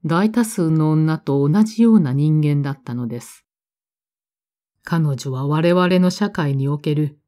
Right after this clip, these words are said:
婦人の位置が要求するような教育を受けたのです。したがって、生活を保障された階級の婦人たちが、すべて一様に例外なしに受けるような教育を受けたので、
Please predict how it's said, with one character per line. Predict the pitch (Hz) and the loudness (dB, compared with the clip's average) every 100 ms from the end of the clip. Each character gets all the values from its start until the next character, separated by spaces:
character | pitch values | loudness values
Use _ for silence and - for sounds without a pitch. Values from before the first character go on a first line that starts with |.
| _ _ | _ _
婦 | _ - | _ -6
人 | 160 202 220 220 | 0 6 10 10
の | 233 | 8
位 | 226 | 4
置 | 220 165 | 0 -4
が | 151 | -2
要 | 160 190 | 0 -2
求 | 185 190 190 | -2 -2 -2
す | 185 190 | -2 -4
る | 180 | 0
よ | 185 | 0
う | 165 | 0
な | 143 | -4
教 | 143 - 160 | -6 -4 -2
育 | 160 156 - 170 | -2 -6 -6 -4
を | 156 | -4
受 | 156 | -6
け | 175 | -10
た | 151 | -10
の | 120 113 | -10 -12
で | 113 | -16
す。 | - - _ _ _ _ _ _ _ _ _ _ _ _ | -18 -20 _ _ _ _ _ _ _ _ _ _ _ _
し | - | -16
た | - 151 | -6 -4
が | 147 | -4
っ | 147 | -6
て、 | - 156 - _ _ _ _ | -4 -4 -6 _ _ _ _
生 | - 180 180 | -2 0 2
活 | 185 175 180 | 0 -2 0
を | 170 | 2
保 | 170 | 0
障 | 170 185 175 | -2 0 -2
さ | 170 180 | -2 -2
れ | 175 | -2
た | 180 170 | -4 -2
階 | 175 175 175 | 0 -2 0
級 | 185 | 2
の | 175 | 2
婦 | 175 170 | 2 0
人 | 185 180 | 0 0
た | 180 | 0
ち | 180 156 | -4 -4
が、 | 139 135 _ _ _ _ _ | -4 -6 _ _ _ _ _
す | - - | -8 -2
べ | 190 156 | 0 0
て | 147 | -2
一 | 139 143 - 190 | -4 -4 -4 0
様 | 190 185 185 | 4 4 4
に | 185 185 - _ _ _ | 2 0 -4 _ _ _
例 | 143 156 190 | -2 2 4
外 | 214 226 220 | 6 8 8
な | 233 | 6
し | 226 | 4
に | 170 147 | 2 2
受 | 147 190 | 0 0
け | |
る | 160 | 0
よ | 139 | -2
う | 135 | -2
な | 139 | -4
教 | 143 160 156 | -2 0 0
育 | 160 151 147 | -2 -4 -2
を | 147 | -2
受 | 147 | -4
け | 143 | -8
た | 120 | -8
の | 113 | -8
で、 | 113 113 | -12 -16